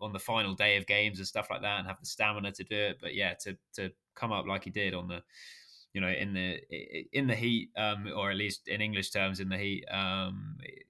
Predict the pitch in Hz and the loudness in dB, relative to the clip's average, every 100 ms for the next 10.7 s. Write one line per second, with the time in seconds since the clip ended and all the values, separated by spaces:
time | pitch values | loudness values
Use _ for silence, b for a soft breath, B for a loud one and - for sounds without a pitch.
0 | _ - 117 107 101 104 101 101 95 - | _ -2 2 4 2 -2 -2 0 0 -2
1 | 101 98 95 98 92 90 95 90 95 90 | -2 -2 0 0 0 -2 -4 -2 -4 -4
2 | - 92 92 90 _ _ - 98 95 92 | -6 -8 -8 -10 _ _ -10 -4 -2 -2
3 | - 107 101 98 95 101 95 90 92 95 | -2 -6 -6 -6 -4 -4 -6 -6 -4 -4
4 | 95 95 - 87 92 95 92 - B B | -2 -2 -2 -4 -6 -4 -6 -8 B B
5 | B B B B B - 104 107 110 113 | B B B B B 0 0 2 4 4
6 | - 117 110 - 120 123 101 98 95 104 | 4 2 2 4 6 8 6 2 0 0
7 | 101 104 101 98 107 104 101 95 90 - | 2 2 0 0 0 0 0 -4 -4 0
8 | 107 104 101 95 95 101 - 107 101 104 | 0 0 -4 -4 0 0 2 -2 -2 0
9 | 101 98 98 107 101 - 95 92 110 95 | 2 2 -2 -4 -6 -4 -6 -4 -2 -2
10 | - 92 - 90 - 101 92 | -4 -8 -6 -6 -4 -2 -2